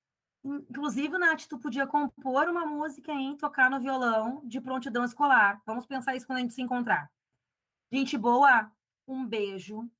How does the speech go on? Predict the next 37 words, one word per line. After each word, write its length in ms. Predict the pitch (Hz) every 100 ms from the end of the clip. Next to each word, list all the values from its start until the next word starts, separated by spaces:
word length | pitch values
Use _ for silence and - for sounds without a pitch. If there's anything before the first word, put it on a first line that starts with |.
| -
uma 300 | 214 214 202
boa 380 | 165 208 240 269
noite. 480 | 220 185 175 - 220
Não 240 | 240 269
é 100 | 254
pra 140 | 262
criar 240 | 254 240 226
desesperança, 760 | 208 226 226 180 165 175 240 - _ _ -
é 120 | 226
pra 300 | 233 226 226
alertar 640 | 294 320 - 233 202 208
e 100 | 254
conscientizar 1000 | 233 240 294 349 339 311 214 180 180 240 _ _ _ _
de 140 | 226
que 100 | -
a 60 | 320
gente 260 | 277 302 330
tem 360 | - 233 233
que 80 | 269
cutucar 640 | - 339 320 - 240 247 -
famílias 680 | 285 247 214 208 214 247
e 60 | 277
escolas 420 | 285 - 226 240
de 60 | 247
educação 340 | 262 277 269
infantil. 400 | 254 311 - 196 226
Eu 240 | 359 415
mesma, 340 | 392 403 381
como 200 | 370 370
mãe, 200 | 302 254
dei 180 | 285 277
meu 140 | 294 370
exemplo, 340 | 339 294 240
tive 160 | 240 214
que 80 |
ser 120 | - 277
cutucada, 600 | 294 339 311 247 185